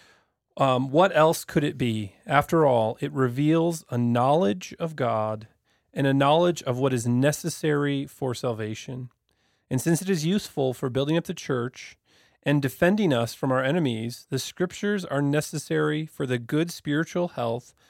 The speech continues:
of Christian people and necessary for the very existence of the church and its doctrine. That's why.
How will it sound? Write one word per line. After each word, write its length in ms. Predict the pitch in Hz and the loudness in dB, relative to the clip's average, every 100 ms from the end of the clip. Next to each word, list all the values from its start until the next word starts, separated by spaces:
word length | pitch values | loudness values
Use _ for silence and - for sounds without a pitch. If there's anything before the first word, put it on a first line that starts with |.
| _ _ | _ _
of 100 | - | -16
Christian 380 | - 165 - 196 | -2 -2 0 -4
people 520 | - 131 135 120 123 _ _ _ _ - | -4 -6 -4 -4 -6 _ _ _ _ 0
and 240 | 139 147 | 2 4
necessary 640 | 160 180 175 - 135 123 | 2 2 -4 -4 -2 -2
for 160 | 120 135 | -4 -4
the 120 | 120 | -4
very 420 | 113 135 156 170 | -2 0 0 -2
existence 920 | 143 123 147 156 - 123 107 107 - _ | -4 -8 -4 -4 -4 -8 -8 -10 -14 _
of 120 | 120 | -8
the 80 | 117 | -8
church 680 | 113 - 151 101 - - - _ | -12 -6 -6 -6 -10 -20 -20 _
and 140 | 131 120 | -6 -6
its 160 | 113 | -6
doctrine. 580 | 120 110 - 151 131 135 - | -6 -8 -8 -14 -12 -14 -8
That's 240 | 135 135 - | -6 -6 -8
why. 260 | - 160 | -16 -16